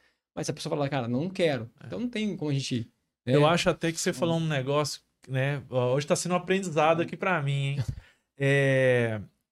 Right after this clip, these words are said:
Speaker 2: todo mundo deveria ter o autoconhecimento, até pra isso que você falou. Será que, é, eu gosto, eu tenho, né, nas minhas forças maiores,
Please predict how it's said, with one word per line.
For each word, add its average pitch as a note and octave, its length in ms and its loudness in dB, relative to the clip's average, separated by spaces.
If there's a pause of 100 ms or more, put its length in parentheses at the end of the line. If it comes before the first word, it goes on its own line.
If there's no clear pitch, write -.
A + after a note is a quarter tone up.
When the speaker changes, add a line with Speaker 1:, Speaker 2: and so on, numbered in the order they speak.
(100)
Speaker 2:
todo B3+ 260 4
mundo F#3 240 6
deveria D3+ 460 4
ter D3 540 0 (320)
o D3 140 4
autoconhecimento, C#3+ 960 2
até F3+ 220 2
pra G#3 220 0
isso G3+ 180 0
que - 80 -8
você G#3+ 100 2
falou. E3+ 540 2
Será F3+ 400 4
que, F3 440 -2 (760)
é, C#3 720 2
eu F#3 140 6
gosto, D#3+ 680 4
eu D#3+ 140 4
tenho, D#3+ 760 2
né, C#3+ 360 0
nas C#3 240 0
minhas C#3+ 300 -2
forças D3+ 640 0
maiores, C3+ 800 0